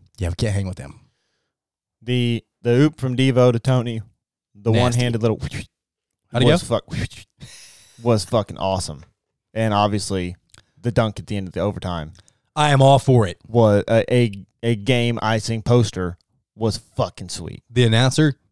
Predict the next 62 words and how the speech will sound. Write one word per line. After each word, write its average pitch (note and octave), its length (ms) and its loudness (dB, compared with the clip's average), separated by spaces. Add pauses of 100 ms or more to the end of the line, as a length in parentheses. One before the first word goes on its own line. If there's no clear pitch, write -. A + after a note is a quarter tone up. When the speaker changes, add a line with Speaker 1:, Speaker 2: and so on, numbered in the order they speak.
(320)
Speaker 1:
can F#2 120 -8
shut - 480 0
his A#2+ 200 0
pie A2+ 240 0
hole. F2 220 -6 (160)
Speaker 2:
Also, G#2 460 0 (280)
shout A#2+ 300 0
out B2 220 0 (180)
to A#2+ 100 0
whoever A2+ 360 2
had A#2 140 0
their G#2+ 80 -4
finger A#2 300 -6
on A2 120 -2
the G#2 40 -8
button A2 240 -4
for G#2+ 100 -10
the F#2 80 -10
fireworks A2+ 500 0
and A2+ 80 -8
shut E3+ 80 4
Speaker 1:
Oh, C3 240 4
Speaker 2:
them B2 100 4
off B2 60 4
early. B2+ 100 6
Speaker 1:
yes. A2 420 0
Speaker 2:
You A#2+ 60 0
shut B2 220 2
them A#2+ 80 2
off G#2+ 200 0
right A2+ 260 2
at A#2 80 -8
the A#2+ 100 -4
dunk. A#2+ 340 -2
It's G2+ 100 -6 (140)
fucking G2+ 260 -2
awesome. E2 260 -12
Lights C3 240 2
went C3 160 0
out. B2 260 -2
Fireworks A#2+ 340 2
go A2+ 180 -2
off. G#2+ 220 2
Speaker 1:
They C#3 100 4
thought D3+ 220 4
Speaker 2:
But - 20 -2
Speaker 1:
the C3 80 0
game B2 320 2
had A2 140 4
ended. F#2 360 2
Speaker 2:
by A#2+ 160 4
the B2 80 6
way, A#2 140 4
there's A2 140 2
over G2+ 180 2
a G2 40 -2
second F2+ 240 -6
left. - 300 -14
Speaker 1:
<laughs> - 60 -20 (1300)
But C#3 180 4
it C#3 60 2
was C3 320 2